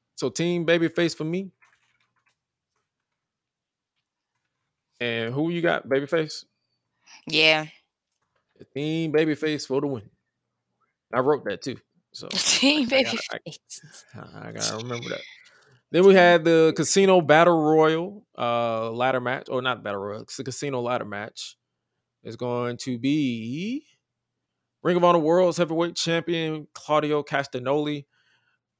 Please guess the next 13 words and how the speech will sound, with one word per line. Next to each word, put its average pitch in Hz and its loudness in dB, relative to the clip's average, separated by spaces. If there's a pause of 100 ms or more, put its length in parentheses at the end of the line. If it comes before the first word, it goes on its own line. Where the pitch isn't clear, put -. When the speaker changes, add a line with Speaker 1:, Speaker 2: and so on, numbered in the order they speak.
(420)
Speaker 1:
R 151 4
O 151 6
H 151 2
Pure 156 -2
Champion 139 -6
Wheeler 127 -4
Yuta, 143 -4 (1160)
Penta 147 -2 (120)
El 131 0
Zero 131 0
Miedo, 131 -2 (840)
Rey 147 0
Fenix, - -10